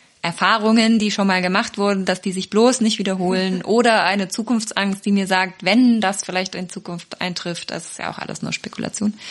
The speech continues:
Also wirklich dieses im Hier und Jetzt sein und dann auch Gefühlen Raum zu geben und gleichzeitig sich bewusst zu machen, die kommen und gehen, die sind jetzt nicht für immer und die sind auch nicht diejenige, die mein Leben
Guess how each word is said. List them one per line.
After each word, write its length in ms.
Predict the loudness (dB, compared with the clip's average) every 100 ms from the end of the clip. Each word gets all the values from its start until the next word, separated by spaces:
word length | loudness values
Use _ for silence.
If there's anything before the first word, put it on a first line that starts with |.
| -14 -12 -12 -14 -8
Also 160 | -6 -2
wirklich 200 | 0 0
dieses 220 | -4 -6
im 140 | -2 -4
Hier 340 | 0 0 0
und 160 | -2 -4
Jetzt 320 | -8 -10 -8
sein 320 | -4 -4 -6
und 100 | -8
dann 180 | -6 -6
auch 180 | -6 -8
Gefühlen 760 | -10 -4 0 2 4 4 2 -4 -20 -20 -2
Raum 320 | 2 2 2
zu 120 | -2 -2
geben 260 | 0 2
und 80 | 2
gleichzeitig 560 | 0 0 -2 -6 -8 -10
sich 200 | -12 -12
bewusst 340 | -10 -10 -8
zu 80 | -8
machen, 320 | -6 -6 -6
die 100 | -8
kommen 420 | -8 -4 -2 -2
und 200 | -4 -6
gehen, 360 | -4 -2 -2 -2
die 120 | -4
sind 260 | -4 -4 -6
jetzt 180 | -8
nicht 160 | -8 -8
für 120 | -6
immer 460 | -2 0 0 -2 -4
und 140 | -4
die 60 | -6
sind 240 | -6 -6
auch 120 | -4
nicht 260 | -4 -4 -4
diejenige, 400 | -6 -4 -6 -6
die 80 | -4
mein 220 | -4 -4
Leben 300 | -6 -6 -6